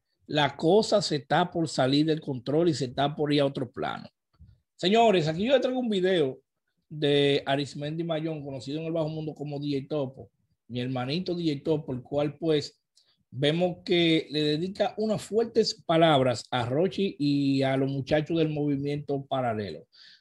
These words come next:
Vemos que Topo acá revela, según él, algunas cosas que están pasando con Rochi. O sea, vemos a Topo que en verdad, para Topo ponerse así,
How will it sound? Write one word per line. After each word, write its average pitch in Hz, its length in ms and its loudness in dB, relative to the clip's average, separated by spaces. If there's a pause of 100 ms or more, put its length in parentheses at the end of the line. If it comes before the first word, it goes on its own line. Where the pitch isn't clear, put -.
(100)
Vemos 165 320 4
que 185 140 4
Topo 180 800 4
acá 160 600 2 (360)
revela, 156 680 2
según 170 460 -4
él, 180 80 4
algunas 151 480 -2
cosas 160 720 0 (520)
que 131 100 -4
están 135 300 2
pasando 143 480 0
con 135 180 -4
Rochi. 131 240 -2
O 120 40 -6
sea, 131 200 4
vemos 151 280 2
a - 60 -12
Topo 196 580 2 (480)
que 135 440 0
en 139 120 -2
verdad, 139 580 2
para 143 280 0
Topo 180 320 -2
ponerse 156 400 -2
así, 214 500 0